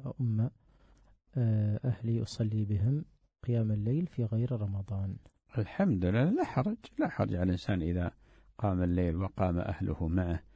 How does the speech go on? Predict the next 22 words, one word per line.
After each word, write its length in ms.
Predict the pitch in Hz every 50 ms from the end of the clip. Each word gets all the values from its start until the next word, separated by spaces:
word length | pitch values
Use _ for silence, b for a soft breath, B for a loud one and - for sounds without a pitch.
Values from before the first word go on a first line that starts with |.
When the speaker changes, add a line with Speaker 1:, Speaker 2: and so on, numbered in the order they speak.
| b b b b b _ -
Speaker 2:
أن 160 | 101 95 92
يؤم 340 | 92 90 92 95 95 87 82
بهم، 280 | 80 90 90 90 87 82
فقد 300 | - - - - - -
ثبت 380 | - - 113 95 90 - -
أن 180 | - - 95 95
النبي 320 | 95 90 87 82 82 80
عليه 160 | 82 85 92 90
الصلاة 380 | - - - - - 95 92 -
والسلام 560 | - - - - - - 98 92 104 127 151 b b b b b b b b b b - - 127
أما 200 | 135 135 120 110
عددا 380 | 107 139 - 101 110 101 92
من 200 | 87 87 87 87
الصحابة 520 | 87 - - - - - 107 104 101 95 95
في 180 | - - 101
بيته، 460 | 104 113 117 107 - - - 101 - 135 - - - - _ _ _ _ _ _ -
آه، 340 | 92 92 90 85 85 82 78
بن 280 | - - - 95 90 92
مسعود 560 | 92 - - - 101 101 98 95 95 90 98
وحذيفة 1800 | 95 92 87 87 90 90 87 98 98 - - 110 113 107 - - 135 135 127 123 165 - 101 95 90 92 92 95 90 - - 95 87 85 80
وابن 320 | 76 73 80 85 85 85 87
عباس 640 | 87 87 87 87 92 92 92 85 87 - - -